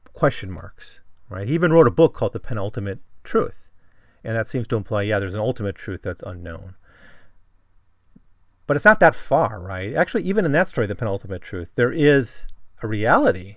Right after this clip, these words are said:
that's reached by the characters. So the title's a bit elusive in that way and,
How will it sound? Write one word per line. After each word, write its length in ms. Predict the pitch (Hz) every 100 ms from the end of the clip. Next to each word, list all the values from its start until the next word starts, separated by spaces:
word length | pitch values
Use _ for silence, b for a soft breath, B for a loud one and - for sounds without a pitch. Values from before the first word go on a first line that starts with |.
| -
that's 200 | 110 -
reached 400 | 127 226 - -
by 200 | 98 104
the 80 | 95
characters. 580 | 160 247 - - - - _ -
So 260 | - 110 101
the 140 | 107
title's 340 | - 156 117
a 40 | 98
bit 260 | 107 95 110
elusive 500 | 104 143 - 98 104
in 80 | 101
that 160 | -
way 140 | 101 101
and, 260 | 92 95